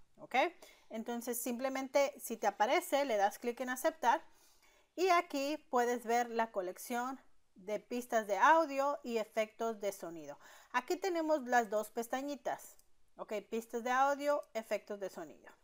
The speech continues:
Para reproducirlas y escucharlas, simplemente le tienes que dar clic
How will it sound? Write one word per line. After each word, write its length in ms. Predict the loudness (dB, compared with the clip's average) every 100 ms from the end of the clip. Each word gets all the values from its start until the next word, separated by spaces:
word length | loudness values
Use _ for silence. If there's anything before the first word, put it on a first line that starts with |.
| _ -20 -20 _ -20 -20 _ _ -20 -20 _
Para 200 | 6 10
reproducirlas 960 | 10 8 4 2 2 2 2 2 2 2 2
y 60 |
escucharlas, 760 | 2 2 -4 4 4 6 2 0
simplemente 640 | -4 -2 -2 -2 -4 -4
le 120 | -4
tienes 300 | -4 -6 -8
que 140 | -2 -2
dar 240 | 0 -4
clic 240 | -4 -6